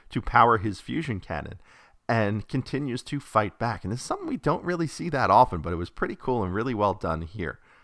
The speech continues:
As the fight continues, Ratbat has Octane open the space bridge near them. And with all the black hole energy going on, there's a big explosion. Also just then,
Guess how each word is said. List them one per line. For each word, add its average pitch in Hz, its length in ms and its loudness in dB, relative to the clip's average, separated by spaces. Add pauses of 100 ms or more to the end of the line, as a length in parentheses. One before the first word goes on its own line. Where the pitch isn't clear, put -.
(1900)
As 139 120 4
the 131 100 2
fight 185 260 4
continues, 143 600 -4 (180)
Ratbat 135 440 4
has 104 240 -4 (100)
Octane 147 440 2 (120)
open 127 280 -2
the 120 60 -4
space 127 340 -6
bridge 85 400 -6 (540)
near 165 280 2
them. - 200 -8 (720)
And 104 500 -2 (160)
with 104 160 -4
all 101 140 4
the 98 60 -2
black 92 260 4
hole 90 180 2
energy 110 340 -2
going 95 300 -2
on, 92 300 -2 (280)
there's - 200 -2
a 113 60 -10
big 98 240 -4
explosion. 127 580 -4 (960)
Also 190 280 4
just 87 260 -6
then, 85 280 -8